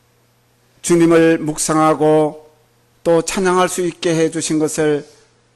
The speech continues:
감사하옵나이다. 우리의 모든 인생 전 영역을 통하여서 주님 앞에 무한한 영광과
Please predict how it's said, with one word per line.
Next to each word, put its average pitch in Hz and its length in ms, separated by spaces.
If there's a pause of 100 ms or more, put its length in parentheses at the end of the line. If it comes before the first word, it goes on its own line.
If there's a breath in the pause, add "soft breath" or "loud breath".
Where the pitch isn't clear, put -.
(180)
감사하옵나이다. 139 1120 (2500)
우리의 165 400
모든 165 500
인생 165 600 (720 soft breath)
전 180 480 (100)
영역을 165 520
통하여서 151 920 (1080)
주님 160 280
앞에 165 560 (1900)
무한한 175 600
영광과 175 880